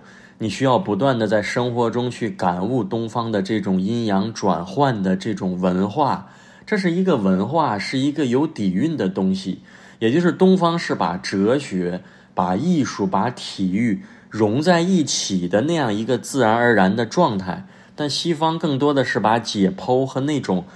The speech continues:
很精细化的、那种很细胞层面的给你展示出的一种逻辑的一种关系，它是不一样的。所以当你越来越去了解、感悟它的时候，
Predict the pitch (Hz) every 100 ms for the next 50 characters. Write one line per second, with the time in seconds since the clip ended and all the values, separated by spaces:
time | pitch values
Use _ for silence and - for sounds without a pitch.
0 | - - 101 95 - 165 180 - 143 -
1 | 120 98 101 117 98 92 95 95 95 -
2 | 151 165 170 - 107 120 107 98 98 127
3 | 147 - 95 95 - 117 - 143 117 131
4 | 110 95 92 92 107 - 156 107 98 113
5 | 95 87 131 151 170 - 92 - - -
6 | - - - 196 185 185 170 196 180 104
7 | 82 - - _ _ _ _ _ - 143
8 | 139 139 151 104 107 131 131 143 135 104
9 | - - - - - 143 107 101 131 147
10 | 143 104 87 107 151 - 98 98 95 92
11 | 87 95 87